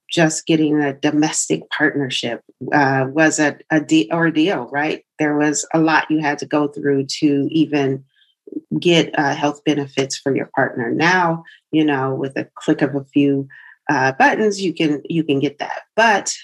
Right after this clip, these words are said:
there are so, we have so far to go. Um,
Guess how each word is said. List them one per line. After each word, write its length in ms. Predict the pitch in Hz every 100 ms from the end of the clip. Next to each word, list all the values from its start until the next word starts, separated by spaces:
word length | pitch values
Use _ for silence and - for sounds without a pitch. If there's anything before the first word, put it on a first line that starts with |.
| -
there 160 | 190 180
are 40 |
so, 840 | 165 - 185 185 190 190 185 175 160 - -
we 160 | 180
have 200 | 190 165
so 220 | - 165
far 320 | 160 - 139 139
to 60 |
go. 340 | - 117 - -
Um, 420 | 151 139 135 135